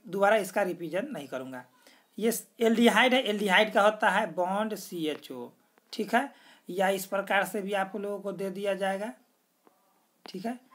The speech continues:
देखिए सीएचओ, चो, चो मतलब एल्डिहाइड। उसके बाद आप लोगों को दे दिया है अल्कोहल, अल्कोहल का तो मैं यहाँ पर दे ही दिया है अल्कोहल का,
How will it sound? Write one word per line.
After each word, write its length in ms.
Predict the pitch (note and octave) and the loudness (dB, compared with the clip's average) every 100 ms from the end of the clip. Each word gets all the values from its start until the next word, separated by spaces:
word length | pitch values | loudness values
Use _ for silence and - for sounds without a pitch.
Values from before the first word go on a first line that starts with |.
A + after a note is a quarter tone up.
| - - - | -20 -20 -10
देखिए 220 | G3 E3+ | -6 -4
सीएचओ, 1000 | D3+ - A#3+ B3 C4+ - G3+ F#3+ E3 D3 B2+ - | -4 -2 2 4 2 0 -2 -2 -6 -8 -10 -4
चो, 120 | A3+ G3 - - - | -2 -2 -4 -8 2
चो 140 | A#3 | 4
मतलब 340 | A3+ A3 C4 D3+ | 6 2 -2 0
एल्डिहाइड। 560 | E3+ D#3 C#3 A#2+ A#2+ - - - - - | 0 0 -6 -8 -10 -14 -20 -20 -16 -6
उसके 280 | G#3+ - D#4 | -6 0 2
बाद 160 | D4+ | 4
आप 180 | C#4+ C#4 | 4 4
लोगों 160 | C#4+ C#4+ | 4 4
को 120 | C#4+ | 2
दे 140 | B3+ | 2
दिया 260 | A#3 B3 B3+ | 2 4 6
है 120 | A#3 B3+ A3+ | 6 4 0
अल्कोहल, 480 | A3 A3+ A3+ G3 | -2 4 6 6
अल्कोहल 340 | G#3+ G#3+ G#3+ A3 | 6 4 4 4
का 120 | A3+ | 4
तो 140 | A3+ | 0
मैं 240 | A3 A3+ A#3 - - | 2 0 -2 -8 -8
यहाँ 200 | G3+ F#3 F#3+ | -2 0 0
पर 100 | G3+ | 0
दे 180 | G#3+ A3 | 0 2
ही 220 | G3+ G#3 | 0 -2
दिया 240 | G3+ G#3+ | 2 4
है 180 | G3 C#4 A#3+ | 4 2 -2
अल्कोहल 440 | F3+ F3+ F#3+ F3+ | -2 0 -2 -2
का, 220 | F3 G3+ | -2 -6